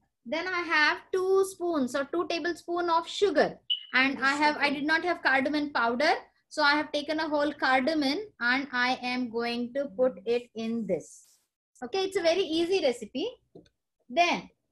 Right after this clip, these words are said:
if you want now, you can just blend it like this and it will become a lassi. Okay, how many of you like lassi? Yes. And if at all you want to make any modification,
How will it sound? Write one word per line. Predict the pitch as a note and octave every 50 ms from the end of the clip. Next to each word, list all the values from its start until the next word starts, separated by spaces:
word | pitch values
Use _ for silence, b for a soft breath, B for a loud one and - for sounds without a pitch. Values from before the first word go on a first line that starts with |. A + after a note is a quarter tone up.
| _ _
if | - E4 F4+ F#4
you | F#4 G4+ A4 G#4 G4
want | G4 G4 G4 G#4 G#4 F#4+
now, | F#4 F#4 F4+ F4+
you | F4+ F4+ E4+
can | F4 E4+ E4 D4
just | D#4 D#4 E4 - - B3+ A3
blend | G3+ A#3+ A#3+ B3 C4+ D4 D4+
it | F4+ F#4+ -
like | F#4 F4+ F#4 E4 D4+ B3+
this | C#4+ C#4 C#4 D4 C#4+ - -
and | C4+ C#4+ D4
it | C#4+ C#4 C#4
will | C#4+ C#4+
become | B3+ C4 C#4 - D4 C#4+ C#4+ C4+
a | C#4 C4+
lassi. | C4+ C#4 C#4+ D4 D4 - - E4+ C#4 F3 D3 D#3 - _ _ _ _ _ _ A3
Okay, | A3 A3 - D#4 E4 G#4 G#4+ - -
how | D4+ D#4+
many | E4 F4+ F#4 F#4
of | F4+ F#4 F4+
you | F4+
like | E4+ D#4+ E4 E4
lassi? | F4 D#4 D#4 D#4 - - D#4+ B3+ - - _ _ _ _ _ _ _ _ _ _ _ _ _ _ _ _ _ _ _ _ _ _ _ _ _ _ _ _ _ _ -
Yes. | G#3+ A#3 B3+ C4+ C4+ A#3+ F#3+ F3+ - - _ _ b b b b b -
And | B3+ C4+ C#4+ D#4 F4 F4 - -
if | E4 G4+ A4 A#4
at | A4+ A4+ A4+ A4
all | G4+ G4+ G4+ F#4+
you | F#4+ G#4 G4+
want | F#4 F4+ F4+ F#4+ F#4+
to | G4+ F#4+ F#4
make | E4+ E4 E4+ F4+ -
any | F4+ F4 F4+ E4+
modification, | E4 D#4+ D#4 D#4 F4+ F4 - F#4+ F#4+ - E4+ D4+ C4+ - - - C#4 C#4+ D#4+ G4+